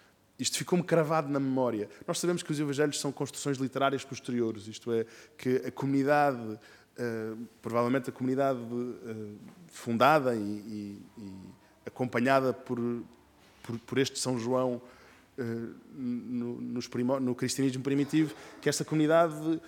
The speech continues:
uma vez depois da morte de João, terá reconstruído a sua pregação, terá re-, reunido e colecionado as memórias da sua pregação para as pôr por escrito,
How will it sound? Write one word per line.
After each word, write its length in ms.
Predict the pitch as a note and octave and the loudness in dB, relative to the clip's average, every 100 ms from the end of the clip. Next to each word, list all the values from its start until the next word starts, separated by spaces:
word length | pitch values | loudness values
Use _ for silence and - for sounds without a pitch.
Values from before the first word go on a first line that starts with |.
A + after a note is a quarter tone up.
| - | -10
uma 200 | - C#3 | -2 0
vez 400 | B2+ D3 C#3 - | 4 4 4 0
depois 400 | - - C3 C#3+ | -8 -6 -2 0
da 100 | C3+ | 0
morte 460 | C#3 C#3+ C#3 - - | 2 2 0 -8 -8
de 40 | |
João, 640 | B2+ C#3+ D#3+ E3 E3 D#3 C#3+ | 0 2 2 2 -4 -8 -8
terá 300 | - C#3 C#3 | 0 4 4
reconstruído 680 | B2 - - C#3+ - C#3 C#3+ | 2 -4 -4 -4 0 2 2
a 20 | |
sua 200 | C3 C#3 | 0 -2
pregação, 580 | C3+ C#3+ D3 C#3 F#3 D3 | 0 0 0 0 0 0
terá 400 | - A#2+ A#2+ A#2+ - - - | -2 -2 -2 -4 -8 -20 -20
re-, 460 | - - A#2+ - | -18 -14 -12 -4
reunido 400 | C#3 C#3 D#3+ D3 | 2 4 4 2
e 100 | C3 A#2 - | -4 -8 -14
colecionado 680 | - C#3 C3+ - C#3 D3 C3+ | -2 0 2 2 2 2 2
as 220 | C3+ A#2+ | 0 0
memórias 420 | B2+ C#3 D3 C#3 | 0 4 4 4
da 60 | C3+ | 0
sua 180 | - D3 | -4 -4
pregação 520 | D3 D3+ C#3 D#3+ D3 - - - | -4 -4 -4 -4 -6 -10 -20 -6
para 120 | C#3 | -6
as 100 | - | -2
pôr 140 | C#3+ | -4
por 100 | - | -4
escrito, 480 | - - D#3+ C#3+ - | -8 -2 -2 -2 -6